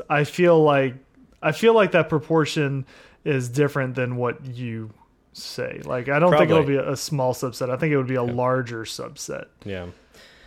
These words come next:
Speaker 2: And there's also, it depends on your clients too, or your users. Uh, so in the case of where I work, um, my users are companies,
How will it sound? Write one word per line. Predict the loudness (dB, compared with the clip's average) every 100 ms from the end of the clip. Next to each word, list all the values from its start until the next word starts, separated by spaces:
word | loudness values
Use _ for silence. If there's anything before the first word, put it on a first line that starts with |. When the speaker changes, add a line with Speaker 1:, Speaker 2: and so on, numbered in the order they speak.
| _
Speaker 2:
And | 0 4
there's | 4 4
also, | 4 4 4 4 4
it | 0
depends | -2 0 0 0
on | -4
your | -6
clients | -4 0 0 0 -4
too, | -6 -2 -2 -2
or | -4
your | -4 -4
users. | -4 -6 -6 -12 -6
Uh, | -2 0 -2 -6 -20 -6
so | 0
in | 2
the |
case | 2 2
of | 2
where | 4 4
I | 4
work, | 4 4 4 0 -4
um, | 0 2 2 0 -4 -12 -16 -14
my | -4 0 2
users | 2 2 0 0 -2 -4 -2
are | -2 -4
companies, | -2 -4 -4 -12 -14 -18